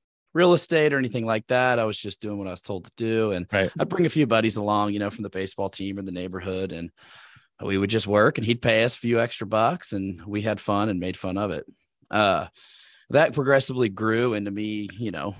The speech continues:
Speaker 1: going through high school and working for him all summer and then getting out of high school and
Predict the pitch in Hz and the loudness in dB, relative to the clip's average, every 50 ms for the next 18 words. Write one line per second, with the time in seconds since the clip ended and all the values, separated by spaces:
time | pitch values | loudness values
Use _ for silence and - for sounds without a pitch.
0 | - - _ - 98 101 104 - 104 95 98 98 95 - - 95 92 92 95 95 | -14 -12 _ -4 -2 -2 -2 -2 -2 -2 -2 -2 -2 -2 -4 -4 -2 -2 0 -2
1 | 87 82 82 85 - _ _ _ _ _ _ - - - 107 117 117 127 113 107 | -2 -2 -4 -6 -6 _ _ _ _ _ _ -14 -4 0 2 2 2 2 0 0
2 | 107 104 107 101 98 98 101 110 113 - - 113 101 101 104 117 131 117 98 92 | 0 2 2 2 2 2 2 0 0 0 0 -2 0 0 0 0 0 0 -2 -2
3 | 92 80 107 98 98 92 90 92 90 92 92 90 - - - 92 92 92 90 87 | -4 -6 -6 -6 -6 -6 -6 -6 -4 -4 -6 -6 -6 -6 -6 -4 -4 -4 -4 -4
4 | 80 87 | -6 -8